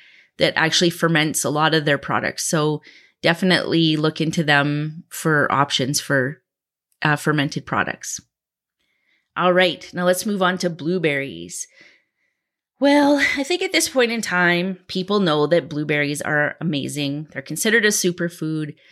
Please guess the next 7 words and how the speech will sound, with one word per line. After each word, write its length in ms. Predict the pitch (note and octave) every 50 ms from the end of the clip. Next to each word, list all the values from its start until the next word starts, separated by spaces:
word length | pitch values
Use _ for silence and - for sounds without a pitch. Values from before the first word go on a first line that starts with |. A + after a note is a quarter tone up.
| - _ _ _ _
It's 140 | - F#3 -
such 200 | - A3+ A3+ -
a 60 | A3
simple 440 | G#3 - - A3 A#3+ A3 G#3 A#3 A#3
ingredient 520 | A3+ G#3+ F#3+ F3+ F3+ F#3+ F#3+ G3 F#3 F3 -
to 80 | F#3
find. 580 | E3+ - F#3 E3+ E3 D3+ C#3+ D3 D3+ E3 F3